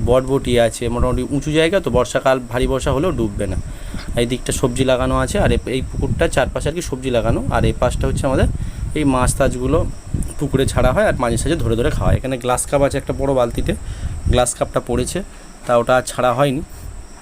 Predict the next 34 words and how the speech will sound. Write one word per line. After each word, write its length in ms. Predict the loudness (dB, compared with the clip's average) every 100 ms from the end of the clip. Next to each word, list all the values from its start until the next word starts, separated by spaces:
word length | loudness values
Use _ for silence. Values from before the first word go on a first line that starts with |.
| -16 -16 -16 -14 -14 -12 -14 -14 -14 -12 -10 -12 -14 -8 -2
আর 160 | 0
এদিকে 200 | 0 -2
চারাগুলো 500 | 0 0 0 0 2
আছে, 120 | 2
সুনন্দা 360 | 0 -2 0 0
চারার 300 | 0 0 2
মাঝখানে 400 | 0 -2 -2 -2
দাঁড়িয়ে 320 | 0 0 0
আছে 220 | -2 -6 -6
সাইডে। 360 | -4 -2 -4 -10 -12 -12 -6 -2
তা 60 |
আমি 100 | 0
ওই 80 | 0
জন্য 120 | 0
বললাম, 420 | -2 -4 -2 -2 -2
"পাটা 260 | -2 -2 -2
দেখে 280 | -4 -6 -6
ফেল, 180 | -2 -2
যাতে 300 | -2 -4 -4 -6 -12 -18 -18 -16 -14 -14 -14 -16 -6
তোর 180 | -2 0 0
মা-, 520 | 0 2 0 0 0
গাছগুলো 360 | 0 0 -2 0
না 160 | 0
মরে।" 280 | 0 0 -4 -8 -14 -20 -20 -16 -14 -10 -10 -6
তা 60 | -2
এরা 180 | 0
সব 280 | 2 0 0
দিকে 220 | 0 2
মাছ 340 | 2 2 0 -4
ধরছে, 480 | -2 -2 -2 0 2
মোটামুটি 540 | 2 2 2 2 2
দেখলাম 380 | 2 0 0 0
ভালোই 280 | 2 2 2
মাছ 280 | 0 0